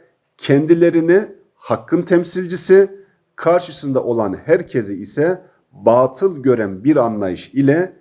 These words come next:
iktidarlarını devam ettirebilmek için her şeyi meşru görmek durumunda kaldılar.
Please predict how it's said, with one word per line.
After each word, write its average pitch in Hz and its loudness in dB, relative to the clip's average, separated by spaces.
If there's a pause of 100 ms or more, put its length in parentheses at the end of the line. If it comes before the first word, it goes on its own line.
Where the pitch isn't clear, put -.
(340)
iktidarlarını 120 0
devam 135 2
ettirebilmek 92 -6
için 160 -4 (160)
her 151 0
şeyi 127 -6 (240)
meşru 135 -2
görmek 120 -2
durumunda 98 -2
kaldılar. 80 -6